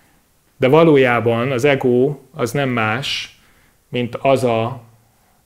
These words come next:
nevezzük úgy, színtársulat, az a szerepszemélységek összessége, amivel kapcsolódunk a többi emberhez,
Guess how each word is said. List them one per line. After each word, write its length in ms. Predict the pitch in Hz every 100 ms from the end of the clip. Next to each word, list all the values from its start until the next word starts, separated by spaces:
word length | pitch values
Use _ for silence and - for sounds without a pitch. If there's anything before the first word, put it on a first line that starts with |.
| -
nevezzük 540 | 131 127 113 117 113
úgy, 220 | 120 113 113
színtársulat, 1200 | - 117 113 110 104 104 - 107 101 - - - _ _ _ _ _ _ _ _ _ -
az 160 | 113
a 60 | 113
szerepszemélységek 1200 | - 139 123 117 - 120 113 110 - 120 110 113
összessége, 1000 | 113 - 117 - - 107 104 107 139 139 _ _ _ _
amivel 440 | - 110 110 113 113
kapcsolódunk 1000 | 123 113 - 110 104 98 98 98 110 - _ _
a 120 | -
többi 320 | - 120 110
emberhez, 760 | 107 104 107 104 120 139 -